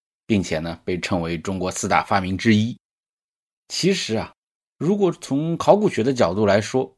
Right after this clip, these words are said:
也许还可以有另外的说法，这个以后我们慢慢讲。另外呢，我还想说第二个问题，如果从物质文化史的角度来看，纸就不仅仅是四大发明之一，而应该是之二。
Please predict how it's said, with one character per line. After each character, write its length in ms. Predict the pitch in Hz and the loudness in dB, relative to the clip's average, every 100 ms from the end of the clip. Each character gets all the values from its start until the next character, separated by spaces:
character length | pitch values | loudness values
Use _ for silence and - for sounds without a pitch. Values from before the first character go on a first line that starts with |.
| - | -8
也 280 | 98 117 196 | 2 6 6
许 300 | - 80 - | 2 -6 -8
还 200 | 92 95 | -6 -4
可 160 | - | -2
以 60 | 92 | -2
有 100 | 85 | 0
另 180 | 110 110 | 0 2
外 140 | 98 | 2
的 80 | 85 | 0
说 200 | - 151 | 0 0
法， 240 | 147 98 _ _ _ _ - | 0 -8 _ _ _ _ -4
这 120 | 147 | 2
个 120 | 127 | 4
以 160 | 95 80 | 4 0
后 360 | - 127 - - | 2 2 0 -4
我 100 | 90 | -6
们 160 | 85 | -4
慢 160 | 92 104 | -2 0
慢 180 | 117 139 | -2 -4
讲。 160 | 85 - _ _ _ _ _ _ _ | -8 -14 _ _ _ _ _ _ _
另 240 | 117 113 | 4 6
外 180 | 101 92 | 8 4
呢， 160 | 85 80 _ _ _ | 0 -10 _ _ _
我 100 | 92 | 0
还 140 | 98 | 2
想 160 | 107 117 | 4 4
说 160 | 104 101 | 2 4
第 140 | 120 | 8
二 180 | 165 147 | 10 10
个 80 | 98 | 8
问 240 | 98 87 | 4 0
题， 320 | - 82 - _ _ _ _ _ | -8 -16 -18 _ _ _ _ _
如 240 | 123 214 | 4 6
果 160 | 185 117 | 6 2
从 240 | - 127 139 | 2 0 2
物 160 | 214 147 | 2 4
质 100 | 101 | 4
文 160 | 95 | 4
化 220 | - 220 | 0 -2
史 160 | - 92 | -2 -2
的 100 | 90 | -2
角 220 | 87 82 | 0 -2
度 100 | 90 | -2
来 160 | 90 - | -6 -6
看， 400 | - - 117 - _ _ _ _ _ - | -6 -6 -6 -8 _ _ _ _ _ -2
纸 420 | 113 87 92 123 | 0 2 2 2
就 120 | 135 123 | 0 2
不 140 | 202 | 2
仅 220 | 127 120 | 4 6
仅 160 | 113 90 | 6 2
是 240 | - 110 | 0 -2
四 200 | 95 - | 0 0
大 140 | 113 98 | 2 0
发 160 | 127 | 0
明 200 | 113 104 | 0 0
之 220 | 107 139 135 - | -2 -4 -4 -2
一， 300 | 170 175 175 _ _ - | 0 0 -4 _ _ -10
而 260 | 92 95 | -4 0
应 160 | 107 107 | 2 2
该 160 | 104 101 | 2 0
是 160 | 98 | -2
之 300 | 87 127 135 | -6 -6 -4
二。 240 | 98 95 | 0 -2